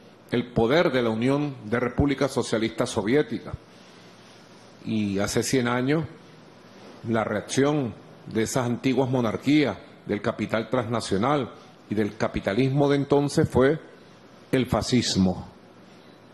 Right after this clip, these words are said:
con Mussolini, el nazismo con Hitler y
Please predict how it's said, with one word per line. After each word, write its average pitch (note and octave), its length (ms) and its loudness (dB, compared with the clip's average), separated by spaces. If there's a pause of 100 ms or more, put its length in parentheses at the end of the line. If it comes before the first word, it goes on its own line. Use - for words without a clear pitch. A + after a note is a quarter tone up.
(160)
con A#2+ 160 0
Mussolini, A2 720 2
el B2+ 240 0
nazismo G2+ 720 -2 (640)
con A2+ 280 -2
Hitler G#2 440 0 (1400)
y C3+ 320 2